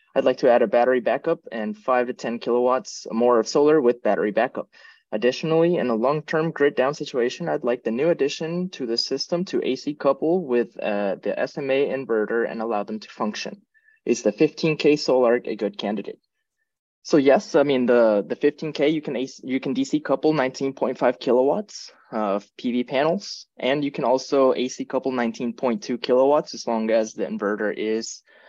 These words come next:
or as long as the A C coupled inverter is U L seventeen forty-one S A compliant. S M A is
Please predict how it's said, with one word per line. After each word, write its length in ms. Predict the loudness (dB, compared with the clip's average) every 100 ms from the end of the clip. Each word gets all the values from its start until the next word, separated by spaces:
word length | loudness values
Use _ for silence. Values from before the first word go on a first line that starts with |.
| _
or 80 | 0
as 160 | 2
long 220 | 2 0 0
as 100 | 0
the 260 | 0 0
A 60 | -2
C 160 | -6
coupled 320 | -6 -6 -4 -4
inverter 580 | -4 0 2 2 2
is 160 | 0 -4
U 120 | -2
L 100 | -2
seventeen 460 | -2 -4 -6 -8 -6
forty-one 420 | -4 -2 0 0
S 160 | -2 -4
A 120 | -6
compliant. 640 | -4 -8 -2 0 0 -2 -8 -20 -20 _ _
S 180 | -4 0
M 120 | 2
A 160 | 2 4
is 420 | 4 2 -2 -10